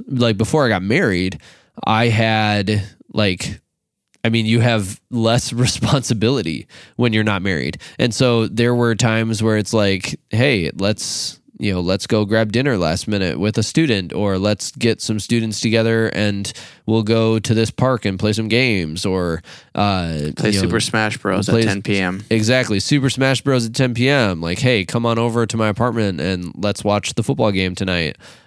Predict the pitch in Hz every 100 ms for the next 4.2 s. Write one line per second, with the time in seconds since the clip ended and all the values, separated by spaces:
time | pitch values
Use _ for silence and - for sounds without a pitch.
0 | - 104 104 101 64 131 135 117 170 170
1 | 123 139 - 120 110 104 101 - 76 127
2 | 139 - _ _ _ - 104 117 - 117
3 | 104 107 120 110 104 101 110 107 92 73
4 | 60